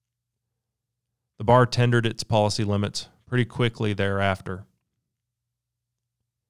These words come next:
I stay in touch with some of these former clients.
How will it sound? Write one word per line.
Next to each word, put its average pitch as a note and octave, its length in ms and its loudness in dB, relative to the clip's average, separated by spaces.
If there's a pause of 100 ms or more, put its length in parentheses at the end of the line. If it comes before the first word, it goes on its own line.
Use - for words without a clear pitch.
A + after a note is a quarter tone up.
(680)
I G#2+ 60 -6
stay C3+ 200 0
in A#2+ 100 2
touch A#2 260 -2
with G#2 80 -2
some G#2+ 180 0
of G2 60 0
these G2+ 320 -4 (720)
former A2 240 0
clients. G#2 600 -2